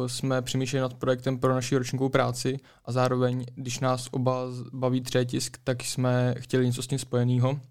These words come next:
A na základě vlastních zkušeností tak jsme přemýšleli, s-, jaký problémy se s tím pojí,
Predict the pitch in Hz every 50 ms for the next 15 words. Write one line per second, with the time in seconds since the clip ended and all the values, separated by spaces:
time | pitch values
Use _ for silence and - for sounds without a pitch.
0 | _ _ _ _ _ _ _ _ _ - - - - - 135 127 127 127 127 123
1 | 123 131 127 - 139 131 123 123 - 139 - - 139 120 139 123 123 139 123 123
2 | - 139 131 - - 131 127 117 123 - 135 131 127 127 123 - - - - -
3 | 127 127 123 - 127 123 - 131 123 127 127 123 123 135 135 131 135 127 131 123
4 | - 139 131 123 135 131 131 131 135